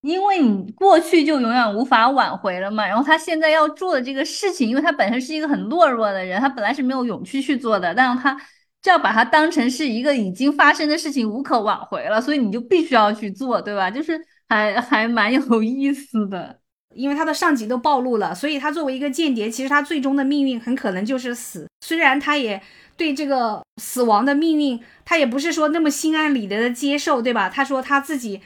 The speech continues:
Speaker 2: 曾经也是在海丰的一个花园里长大呀什么的，对吧？他说难道我这一刻就必须得要死了吗？但是他为了要去完成他这个使命，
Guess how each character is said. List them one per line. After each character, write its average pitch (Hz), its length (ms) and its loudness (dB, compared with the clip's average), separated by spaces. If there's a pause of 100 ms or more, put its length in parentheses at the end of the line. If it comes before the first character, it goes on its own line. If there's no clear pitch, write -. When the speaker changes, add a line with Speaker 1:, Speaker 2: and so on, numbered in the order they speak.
(140)
Speaker 2:
曾 240 240 0
经 294 100 -2
也 247 140 0
是 233 320 -4
在 254 180 2
海 202 280 -4
丰 262 160 -2
的 262 100 0
一 240 60 -4
个 254 100 -2
花 285 240 4
园 247 180 0
里 269 120 0
长 202 240 -2
大 269 200 8
呀 214 200 0
什 214 160 -6
么 180 100 -6
的， 185 140 -6
对 233 120 -4
吧？ 214 160 -2 (140)
他 302 80 -4
说 320 120 -2
难 247 140 2
道 311 120 2
我 247 120 2
这 269 140 -4
一 294 60 -2
刻 320 160 -2
就 302 120 -4
必 - 160 -2
须 320 160 -6
得 277 100 -2
要 254 180 2
死 208 220 -8
了 170 120 -8
吗？ 208 220 -2 (260)
但 392 140 2
是 381 100 -4
他 370 140 2
为 415 140 2
了 349 120 2
要 339 140 4
去 330 100 -2
完 247 260 2
成 294 160 0
他 285 140 2
这 - 140 -2
个 - 80 -2
使 - 240 -2
命， 247 240 0